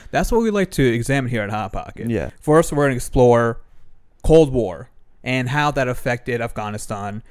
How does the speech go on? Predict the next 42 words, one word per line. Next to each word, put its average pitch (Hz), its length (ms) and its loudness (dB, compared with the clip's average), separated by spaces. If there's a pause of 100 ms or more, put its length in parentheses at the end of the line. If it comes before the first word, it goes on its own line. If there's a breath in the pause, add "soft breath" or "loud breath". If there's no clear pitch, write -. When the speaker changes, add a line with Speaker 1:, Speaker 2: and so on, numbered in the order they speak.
(120)
Speaker 1:
how 123 120 -6
that 127 120 -2
affected 120 340 -6
Afghanistan 117 580 -6
and 117 100 -10
Pakistan 143 440 -2
relations, 107 720 -8 (100)
Speaker 2:
Mm-hmm. 117 240 -2
Speaker 1:
and 131 400 -2
how 147 300 -4
that 135 240 -2
led 127 300 -2
to 135 100 -2
the 117 120 -8
destabilization 113 960 -6
of 104 80 -10
the 110 60 -10
country 104 680 -8 (480 soft breath)
and 127 140 -6
the 131 60 -2
rise 147 280 2
of 143 60 -2
the 131 100 -2
Mujahideen, 123 720 -2
which 101 180 -12
I'm 110 100 -10
sure 151 180 -2
you 156 120 2
guys 135 600 -2
are 107 140 -8
familiar 139 380 0
with 135 140 2
that 127 140 2
name. 107 320 -10
Speaker 2:
Yep. 120 260 -2 (220 loud breath)
Speaker 1:
And 110 120 -10
then 120 100 -6
after 202 340 0
that, 92 440 -8 (280)
in 131 100 -18
part 185 280 4
two 151 540 0